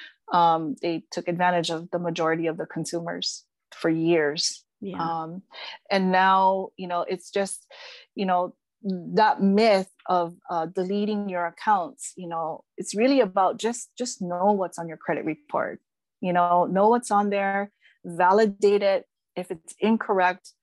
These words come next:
Speaker 1: validate it. If it's, you know, if something doesn't, doesn't, uh, is, um, is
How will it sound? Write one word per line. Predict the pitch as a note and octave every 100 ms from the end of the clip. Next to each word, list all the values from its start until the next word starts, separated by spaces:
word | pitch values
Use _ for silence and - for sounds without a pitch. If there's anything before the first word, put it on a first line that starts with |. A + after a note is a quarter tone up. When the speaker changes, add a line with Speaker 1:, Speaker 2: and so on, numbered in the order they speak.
| _ _ F3+
Speaker 1:
validate | F3+ F3+ F3 F#3 F3
it. | E3+ - _ _ _
If | F3+ F3+
it's, | E3+ - - -
you | G3
know, | F3+ F3
if | E3
something | - A3 A#3
doesn't, | A3 G3+ G3+ - -
doesn't, | G3 G3 G3 C#3+ _
uh, | F#3 E3+ D#3+ D3 -
is, | F#3 F#3 F3 F3 -
um, | E3 - - _ _ _ _ _ -
is | F#3 E3+